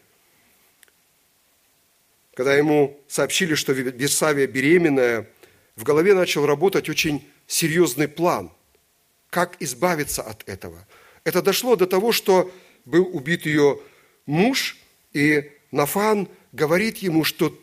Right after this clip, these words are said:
«ты убил Урию Хитиянина мечом аммонитян». С того момента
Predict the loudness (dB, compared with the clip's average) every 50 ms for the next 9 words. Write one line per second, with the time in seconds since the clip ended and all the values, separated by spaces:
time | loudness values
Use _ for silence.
0 | _ _ -2 0 2 2 0 -2 -6 -8 -10 -10 -8 -6 -2 0 0 0 0 -2
1 | -6 -12 _ _ _ _ _ _ _ _ _ _ _ _ _ _ _ _ _ _
2 | _ _ _ _ _ _ _ _ _ _ _ _ _ -6 -4 -4 -2 -2 -4 -6
3 | -8 -10 -6 -2 -2 -2 -2 -2 -6 -6 -8 -10 -12 -14 _ _ _ _ _ _
4 | _ _ _ _ -6 -4 -2 -2 0 0 0 0 -2 -6 -12 _ _ _ _ -12
5 | -6 -4 -4 -4 -4 -6 -6 -6 -6 -6 -8 -12 -20 _ _ _ _ _ _ _
6 | _ _ _ _ _ _ -8 -4 0 2 2 4 4 2 2 2 0 -2 -2 -8
7 | -14 -20